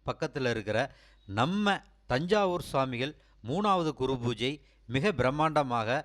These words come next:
அதாவது அறுசுவை உணவோட, அன்னதானத்தோடும் இங்கு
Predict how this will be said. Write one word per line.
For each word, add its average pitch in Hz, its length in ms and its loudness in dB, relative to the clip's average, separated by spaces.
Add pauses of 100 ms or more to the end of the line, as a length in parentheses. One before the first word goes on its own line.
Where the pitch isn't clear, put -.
(260)
அதாவது 151 440 0 (160)
அறுசுவை 185 680 -2
உணவோட, 127 640 0 (800)
அன்னதானத்தோடும் 151 960 6 (340)
இங்கு 135 400 -4